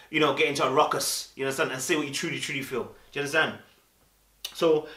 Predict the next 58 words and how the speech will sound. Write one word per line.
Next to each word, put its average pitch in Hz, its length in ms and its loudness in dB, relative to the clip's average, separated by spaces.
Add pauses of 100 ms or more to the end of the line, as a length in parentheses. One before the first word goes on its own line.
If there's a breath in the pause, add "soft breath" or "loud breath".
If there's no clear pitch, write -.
(160 loud breath)
and 170 120 4
then, 175 180 2
um, 147 520 0 (160)
you 165 80 -4
know, 156 160 4
Brayon 202 400 6
chose 185 300 4
Benzino. 143 500 -2
I 143 80 2
really 202 160 0
didn't 185 160 2
like 156 140 2
this 135 80 -10
behavior. 120 500 -6 (840)
When 160 160 0
Brayon 202 320 6
chose 190 280 6
Benzino, 131 580 -6 (520 loud breath)
look, 165 160 6
I 180 180 8
understand 180 360 4
you 123 60 -4
chose 127 180 -2
Benzino, 117 360 -6
not 160 140 -4
a - 40 -10
problem 135 160 -6
at 113 80 -8
all. 113 200 -6
Them 185 140 2
two - 120 2
have 139 80 0
been 123 100 -6
beefing 135 240 -6
for 113 80 -10
time, 127 220 -2
so 147 140 -2
it's 156 160 -4
not 156 120 -4
a 110 40 -10
problem. 104 260 -10 (840 soft breath)
Um, 147 560 6 (300)
and 156 100 2
he 160 60 2
says, 185 160 0
obviously, 175 320 0
something 170 220 0
very 147 160 2
key, - 180 -8
said 139 120 -6
that 123 180 0
Benzino 156 320 -4
takes 180 200 -6
a 139 40 -4
lot 143 200 -4
from 123 120 -8
the 117 60 -4
group, - 340 -4